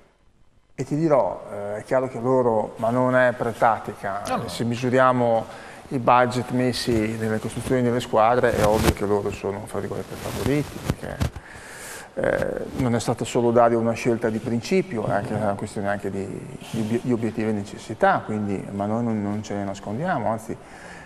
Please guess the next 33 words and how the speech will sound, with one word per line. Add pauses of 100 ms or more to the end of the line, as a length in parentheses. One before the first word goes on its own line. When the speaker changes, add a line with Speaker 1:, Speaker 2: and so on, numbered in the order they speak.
(160)
Speaker 1:
eh,
a
noi
la
cosa
ci
inorgoglisce,
ci
stimola
avere
una
squadra
giovane,
come
dicevi
tu, (640)
eh,
fare
allenamento
so-,
sempre
solo
con
sette,
otto
durante
l'anno,
ci
volevano
togliere
lo
sfizio
dell'Under